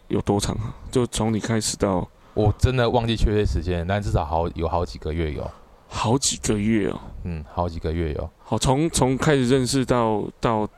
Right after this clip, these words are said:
Speaker 1: 到去高雄看展，这样好几个月。
Speaker 2: 对，有好几个月哦。但后来，我，其实后来大概，呃，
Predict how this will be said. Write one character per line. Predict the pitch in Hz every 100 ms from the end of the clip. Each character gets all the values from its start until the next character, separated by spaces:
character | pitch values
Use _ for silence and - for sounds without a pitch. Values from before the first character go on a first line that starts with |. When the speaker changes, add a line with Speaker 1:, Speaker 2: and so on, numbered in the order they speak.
| - _
Speaker 1:
到 | - 120
去 | - 120 113 110 101
高 | - 113
雄 | 107
看 | 113 95
展， | 87
这 | 85
样 | 101
好 | 90 90
几 | 92
个 | 92
月。 | - -
Speaker 2:
对， | 98 82
有 | 80
好 | 87
几 | 82
个 | 82
月 | 82 85
哦。 | 69 - - - - - - - -
但 | - 101 98 95
后 | - - 120 98
来， | 87 85 85 78 - - _ - _ _ _ _ - - - - - - - - -
我， | 98 90 85 82 - _ _ _ -
其 | 110
实 | 104 98
后 | - 110 92
来 | 80
大 | -
概， | 101 101 - - - - - - - - - - _ - _ _ _ _ -
呃， | 87 82 80 -